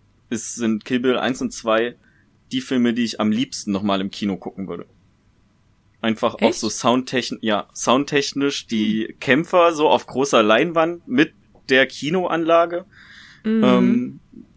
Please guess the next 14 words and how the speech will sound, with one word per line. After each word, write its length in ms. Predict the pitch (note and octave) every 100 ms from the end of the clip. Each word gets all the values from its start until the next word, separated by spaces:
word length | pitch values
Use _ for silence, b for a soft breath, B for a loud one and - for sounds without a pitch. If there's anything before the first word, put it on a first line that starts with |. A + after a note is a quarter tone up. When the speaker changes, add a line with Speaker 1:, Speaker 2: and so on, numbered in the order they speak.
| _
Speaker 1:
das 200 | C3 -
wäre 120 | D3
richtig 220 | C3+ - -
geil. 220 | A#2+ B2+
Noch 200 | B2+ C3
viel 220 | - E3+
lieber 420 | D#3+ F3 E3 D3 -
eigentlich 380 | B2+ C3+ B2+
die 80 | A#2+
japanische 540 | A#2 - C#3 E3+ B2 G#2
Version, 460 | G#2 G#2+ A2 C3
weil 160 | A#2+ G2+
die 160 | A2
ist, 280 | A2 - -